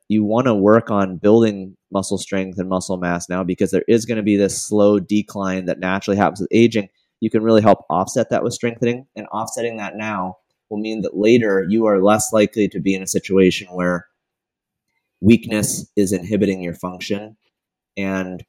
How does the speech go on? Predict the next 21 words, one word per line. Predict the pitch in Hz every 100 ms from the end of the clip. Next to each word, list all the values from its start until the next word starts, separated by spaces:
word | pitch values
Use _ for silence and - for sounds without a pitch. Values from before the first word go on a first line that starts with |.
| _
putting | 113 104 98
you | 95
in |
a | 87
situation | 92 - 90 85 90
like | 85 -
that | 85 -
where | 85
you're | 87 87 87
living | 87 85 82 82 80 _ -
in | 107 104
a |
facility | 95 92 - 98 95 90
where | 87 90
you | 87 85
require | 78 - 90 90 87 85 80 - _ _ _ _ _ _ _ _ _ -
regular | 95 90 95 85
skilled | - - 90 80
care | 95 87 78
just | 85 -
to | 92